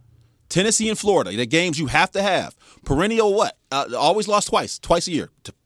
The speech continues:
Florida and, Florida and Tennessee. So to me, like, when it, when it matters,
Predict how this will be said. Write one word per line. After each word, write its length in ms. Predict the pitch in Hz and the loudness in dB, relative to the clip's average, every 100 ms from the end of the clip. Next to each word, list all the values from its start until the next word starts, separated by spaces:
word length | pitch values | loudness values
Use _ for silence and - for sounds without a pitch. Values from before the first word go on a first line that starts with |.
| _ | _
Florida 300 | - 92 101 | -6 -2 0
and, 120 | 120 123 | -2 -6
Florida 320 | - 98 120 | -6 -2 0
and 140 | 135 147 | 0 -2
Tennessee. 380 | 180 185 170 - _ _ _ _ _ | -4 -4 -8 -10 _ _ _ _ _
So 180 | - 180 | -2 -2
to 140 | - 175 | 0 -2
me, 220 | 220 233 | -2 -2
like, 260 | 190 185 - | -2 -2 -2
when 200 | 160 196 | -2 0
it, 160 | 208 107 | -2 -4
when 240 | 123 175 | -2 -2
it 120 | 196 | -2
matters, 440 | 135 147 165 147 | -2 0 0 -2